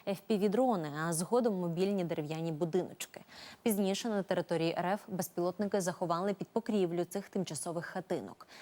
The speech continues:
розміщених уже на вантажних авто. У потрібну мить дахи дистанційно відкрили, і дрони вилетіли на російські бомбардувальники.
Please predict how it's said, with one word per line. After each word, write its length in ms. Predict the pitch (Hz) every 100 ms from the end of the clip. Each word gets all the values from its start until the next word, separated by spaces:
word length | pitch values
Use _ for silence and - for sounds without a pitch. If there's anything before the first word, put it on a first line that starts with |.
| -
розміщених 680 | 226 226 208 226 - 180 175
уже 180 | 180 185
на 80 | 180
вантажних 640 | 196 208 170 156 180 160
авто. 300 | 208 - 165 - - - -
У 80 |
потрібну 500 | 285 285 220 180 190
мить 360 | 190 220 311 -
дахи 360 | 190 202 - 220
дистанційно 800 | 170 277 - 226 208 - 185 180
відкрили, 560 | 180 - 156 156 127 - - -
і 80 | 185
дрони 420 | 160 196 247 196
вилетіли 560 | 175 208 233 226 185 180
на 120 | 180
російські 500 | 175 - 190 - 202
бомбардувальники. 1000 | 170 185 185 185 185 185 165 156 151